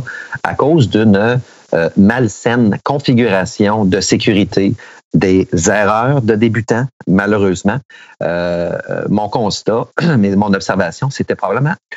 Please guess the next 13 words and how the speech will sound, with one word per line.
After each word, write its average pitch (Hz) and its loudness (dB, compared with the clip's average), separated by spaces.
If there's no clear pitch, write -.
le 90 0
manque 101 0
de 90 0
compétences. 92 -2
Autrement 95 -2
dit, 127 0
on, 95 -2
on, 85 -4
on, 85 -4
on 85 0
achète 95 -4
un 92 0
service, - -2